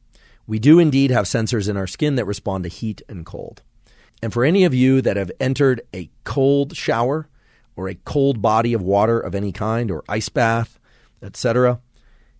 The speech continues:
you will realize that getting into cold is much harder if you do it slowly. Now, despite that, people tend to do it very slowly. I have noticed an enormous variation with which people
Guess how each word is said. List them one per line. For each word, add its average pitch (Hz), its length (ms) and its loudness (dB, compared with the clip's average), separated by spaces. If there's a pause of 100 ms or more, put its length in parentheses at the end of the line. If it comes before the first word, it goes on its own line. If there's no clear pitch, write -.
(200)
you 123 240 -2
will 156 180 2
realize 98 680 0 (400)
that 104 320 -2
getting 151 320 4
into 139 320 0
cold 95 520 0 (300)
is 95 160 -6
much 107 400 -2
harder 92 600 -2
if - 160 -10
you 87 80 -6
do 87 160 -6
it - 100 -16
slowly. - 500 -12 (800)
Now, - 280 -14
despite 170 480 2
that, 113 320 2 (100)
people 143 260 -2
tend 143 240 0
to 131 60 2
do 131 180 4
it 110 160 2
very 101 420 -2
slowly. 78 540 -10 (680)
I 110 340 -4
have 135 180 2
noticed 139 440 4
an 113 100 -2
enormous 120 600 2
variation 107 760 -2
with 92 160 -8
which - 260 -8
people 117 480 -2